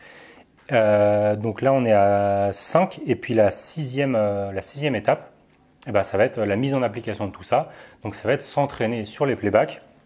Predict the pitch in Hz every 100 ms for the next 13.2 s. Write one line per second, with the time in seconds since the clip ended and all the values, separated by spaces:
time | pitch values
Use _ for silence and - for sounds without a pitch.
0 | _ _ _ _ _ _ - _ _ -
1 | 123 110 101 98 95 95 92 95 - -
2 | 113 - 104 95 104 127 143 110 98 95
3 | 95 87 113 - 110 98 - 143 - -
4 | - - _ _ _ _ 113 104 98 -
5 | 127 - 110 101 110 120 - - 123 120
6 | 110 - 104 107 98 95 92 92 98 95
7 | 113 113 104 98 98 107 107 92 90 -
8 | 98 101 101 104 104 - - - - -
9 | 98 90 120 - - _ _ - - -
10 | _ _ 113 95 - 117 113 98 127 107
11 | - 131 110 107 101 95 92 90 90 104
12 | 98 110 110 101 - 104 101 92 87 -
13 | 127 151